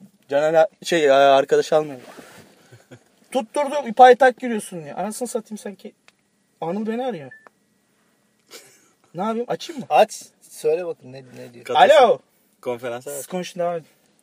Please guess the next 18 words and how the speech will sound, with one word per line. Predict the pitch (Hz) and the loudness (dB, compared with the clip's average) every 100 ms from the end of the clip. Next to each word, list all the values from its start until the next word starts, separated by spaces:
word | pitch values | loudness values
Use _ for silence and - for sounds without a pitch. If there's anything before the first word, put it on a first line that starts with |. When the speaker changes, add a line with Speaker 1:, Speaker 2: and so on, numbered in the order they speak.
| _ _ | _ _
Speaker 1:
<laughs> | 135 - 143 _ - - _ | -20 -18 -20 _ -20 -20 _
Devam | 202 220 233 | 2 4 2
etsin. | - 190 _ _ | 0 -14 _ _
Osuruk | 185 - 208 | -10 -8 -12
konuşun. | 214 208 220 208 - - 508 508 508 539 - - - | -12 -12 -14 -16 -6 0 2 4 4 2 0 -4 -4
<laughs> | - 571 - _ - - - 427 494 - | -4 -8 -12 _ -12 -8 -6 -2 0 4
Alo. | 320 370 330 233 170 _ _ _ - | 8 8 8 4 0 _ _ _ 0
Beni | 294 349 | 0 4
niye | 349 | 8
aradın | 294 254 | 8 8
sen | 214 208 | 2 -4
ya? | 190 202 | 0 0
İşimiz | 220 269 262 | 0 -6 -6
var | 226 | -4
oğlum. | 233 214 | -4 -4
Podcast | 208 202 247 185 | -6 -6 -8 -8
yapıyoruz | - 156 | -14 -18
burada. | 160 | -18